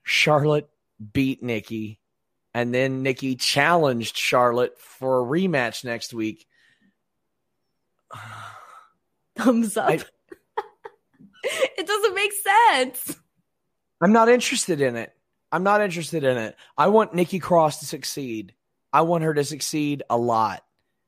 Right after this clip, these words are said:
Speaker 1: And I know that I'm not the demographic for it. It's just, oh, man. Mark Gordon says, "Kids are conditioned by movies that the hero always wins. They risk killing Nikki's connection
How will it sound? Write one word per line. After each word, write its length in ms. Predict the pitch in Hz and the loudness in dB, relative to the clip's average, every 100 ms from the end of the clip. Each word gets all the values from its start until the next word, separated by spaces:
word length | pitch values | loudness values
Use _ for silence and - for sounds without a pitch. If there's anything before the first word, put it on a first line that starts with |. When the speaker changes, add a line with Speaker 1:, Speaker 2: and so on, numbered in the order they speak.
| _ _ _ _ - | _ _ _ _ -4
Speaker 1:
And 140 | 147 | 0
I 80 | 147 | 2
know 320 | 147 147 165 | 2 2 2
that 180 | 151 143 | 2 2
I'm 100 | 139 | 2
not 160 | 139 139 | -2 -2
the 60 | |
demographic 640 | 123 123 113 120 120 120 | -4 -2 0 0 0 -4
for 280 | - 117 113 | -6 -4 -4
it. 80 | 110 | -6
It's 200 | 110 110 | -8 -8
just, 300 | 127 113 - _ _ _ _ _ _ _ _ _ _ _ _ | -6 -6 -8 _ _ _ _ _ _ _ _ _ _ _ _
oh, 300 | 135 135 127 92 | 2 4 2 -2
man. 380 | 127 123 117 117 | -6 -4 -4 -6
Mark 300 | 139 175 160 | -2 0 0
Gordon 300 | 160 170 156 | -2 -2 -2
says, 220 | 147 131 | -4 -4
"Kids 340 | - 175 185 175 | -4 -2 -2 -2
are 60 | |
conditioned 640 | 147 139 135 135 131 127 120 _ _ - | -4 0 2 2 -2 -8 -10 _ _ -6
by 140 | 131 | -4
movies 340 | 131 131 131 123 | -2 -2 -4 -6
that 140 | 113 | -10
the 80 | 120 | -8
hero 340 | 131 151 139 | -4 0 4
always 320 | 123 123 120 | 4 2 0
wins. 340 | 117 113 107 107 | -4 -8 -8 -6
They 120 | 120 | -4
risk 340 | 120 175 175 - | 0 0 0 0
killing 360 | 170 156 143 | 4 4 2
Nikki's 300 | 139 127 131 | 0 -2 -4
connection 560 | 131 127 127 - 135 | -2 0 0 -2 -6